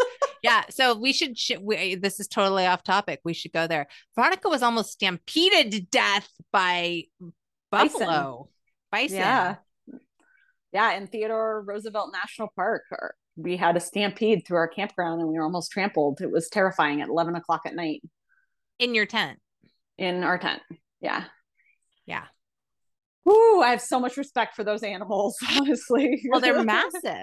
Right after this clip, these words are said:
Speaker 1: They are
Speaker 2: They are
Speaker 1: massive animals.
Speaker 2: incredible,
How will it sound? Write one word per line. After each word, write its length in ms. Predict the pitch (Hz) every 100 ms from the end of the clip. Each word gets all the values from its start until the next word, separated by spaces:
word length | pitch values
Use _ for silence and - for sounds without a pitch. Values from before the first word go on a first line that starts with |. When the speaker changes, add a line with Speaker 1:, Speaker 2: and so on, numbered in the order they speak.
| - - _
Speaker 1:
They 100 | 233
are 80 | 285
Speaker 2:
They 60 | 220
are 140 | 220
Speaker 1:
massive 640 | 214 202 226 - 262 254 196
animals. 400 | 220 220 220 202
Speaker 2:
incredible, 880 | 202 190 180 170 - - 160 156